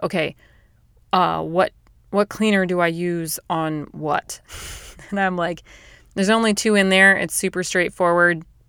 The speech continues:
That's it." And he's like, "Oh my gosh, that's amazing." And that was it. Like, it made him very excited that he doesn't have to try and figure out what do you use on what. 'Cause I remember one time he used, like, the shower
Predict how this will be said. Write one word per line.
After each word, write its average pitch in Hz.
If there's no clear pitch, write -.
That's 160
it." -
And 180
he's 170
like, 160
"Oh 190
my 165
gosh, 170
that's 170
amazing." 160
And 185
that 175
was 185
it. 294
Like, 165
it 175
made 170
him 170
very 160
excited 202
that 156
he 165
doesn't 170
have 170
to -
try -
and 160
figure 180
out 185
what 151
do 165
you 170
use 175
on 180
what. 196
'Cause 190
I 170
remember 170
one 175
time 165
he -
used, 190
like, 170
the 180
shower 175